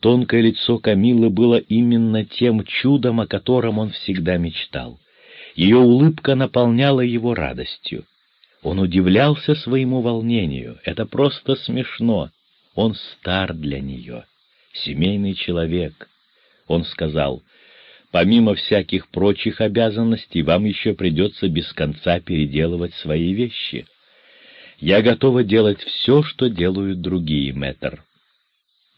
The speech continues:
«Очень хорошо. Можете начать на следующей неделе. Скажите маленькому «нет». Приходите прямо ко мне,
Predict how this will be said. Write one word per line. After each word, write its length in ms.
«Очень 380
хорошо. 580
Можете 460
начать 440
на 100
следующей 680
неделе. 540
Скажите 500
маленькому 840
«нет». 300
Приходите 560
прямо 340
ко 140
мне, 320